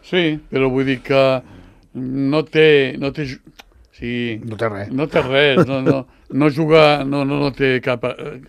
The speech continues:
Speaker 1: cap excedència per,
Speaker 2: No.
Speaker 1: per dir, «Anem a plantejar un partit a l'atac» i els hi pot sortir un partit d'aquells de la defensiva, de, de que li surti tot bé al València i no surti res al, al Barcelona i t'empatin. Però jo no
Speaker 2: Por.
Speaker 1: ho veig,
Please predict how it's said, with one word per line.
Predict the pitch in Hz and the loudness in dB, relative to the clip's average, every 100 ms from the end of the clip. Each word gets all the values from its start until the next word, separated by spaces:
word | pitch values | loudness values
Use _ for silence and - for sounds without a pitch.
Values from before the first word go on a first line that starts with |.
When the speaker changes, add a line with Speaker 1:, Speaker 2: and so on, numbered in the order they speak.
| - | -10
Speaker 1:
cap | 123 123 | -8 -8
excedència | 120 123 110 120 117 120 | -8 -6 -4 -4 -4 -6
per, | 110 110 | -4 -6
Speaker 2:
No. | 95 80 - | -8 -14 -8
Speaker 1:
per | - 123 | -2 2
dir, | 127 120 - - _ - | 2 0 -6 -20 _ -2
«Anem | 127 135 | 0 2
a | 139 | 2
plantejar | 143 139 131 127 | 0 0 0 0
un | 123 | 0
partit | 123 117 127 | 0 -4 -4
a | 120 | 0
l'atac» | 120 - 131 135 110 | 0 2 4 4 2
i | 127 120 _ _ _ _ _ _ _ _ _ _ _ | -4 -8 _ _ _ _ _ _ _ _ _ _ _
els | - 104 | -20 -16
hi | 110 | -10
pot | 107 113 | -6 -6
sortir | 123 107 127 | -8 -8 -8
un | |
partit | 117 117 123 117 | -6 -6 -6 -6
d'aquells | 107 123 120 110 | -4 -4 -4 -4
de | 120 | -2
la | 113 | -2
defensiva, | 110 113 - 151 143 117 | -4 -8 -6 -4 -2 0
de, | 110 107 | 0 -2
de | 101 104 | -6 -10
que | 98 107 | -8 -10
li | 107 | -10
surti | 104 113 120 | -12 -14 -12
tot | 117 113 | -10 -10
bé | 110 120 117 | -6 -6 -4
al | 117 113 | -4 -6
València | 113 123 131 135 | -6 -8 -10 -12
i | |
no | 117 | -12
surti | 110 117 117 | -14 -16 -14
res | 113 110 | -12 -12
al, | 113 117 | -12 -12
al | - - - - 117 | -14 -20 -12 -4 -4
Barcelona | 113 120 123 | -4 -6 -6
i | |
t'empatin. | 113 92 107 101 101 90 _ _ _ _ _ - | -6 -6 -8 -8 -12 -14 _ _ _ _ _ -4
Però | 123 127 123 120 120 - _ _ | 0 2 4 4 0 -4 _ _
jo | 123 117 117 131 | -14 -8 -2 4
no | |
Speaker 2:
Por. | 117 | 4
Speaker 1:
ho | 135 | 4
veig, | 127 123 | 2 0